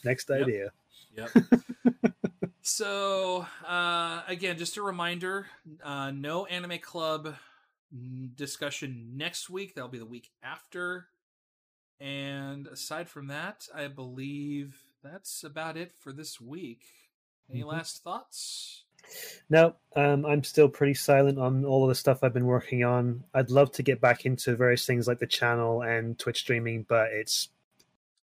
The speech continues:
Speaker 1: given that I'm already looking to have to not do things,
Speaker 2: Yeah.
Speaker 1: probably not gonna happen anytime soon. Um, so yeah, it's pretty much just whatever I can do when I can do it, either gaming with my friends and family. That's,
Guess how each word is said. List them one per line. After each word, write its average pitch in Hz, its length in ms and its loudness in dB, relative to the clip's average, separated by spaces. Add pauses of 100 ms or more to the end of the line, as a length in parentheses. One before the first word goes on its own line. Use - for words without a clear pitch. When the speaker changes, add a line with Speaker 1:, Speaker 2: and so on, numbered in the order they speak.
(260)
Speaker 1:
given 139 300 6
that 139 160 4
I'm 120 340 2
already 139 400 6
looking 131 320 2
to 131 160 0
have 127 240 4
to 120 260 2 (160)
not 170 300 4
do 127 180 2
things, 117 520 -2 (340)
Speaker 2:
Yeah. - 80 -18
Speaker 1:
probably 120 300 6
not 113 160 0
gonna 113 200 -4
happen 120 220 4
anytime 110 400 -2
soon. 180 420 6 (580)
Um, 151 420 8
so 151 160 8
yeah, 151 320 10
it's 135 160 0
pretty 135 240 2
much 135 200 0
just - 320 0
whatever 131 300 6
I 127 80 6
can 131 180 0
do 127 220 6
when 147 140 8
I 131 100 6
can 117 200 -4
do 117 120 2
it, 120 180 4
either 117 280 0
gaming 120 400 0
with 120 180 -2
my 117 160 -4
friends 120 300 -4
and 113 100 -8
family. 117 540 -4 (160)
That's, - 180 -16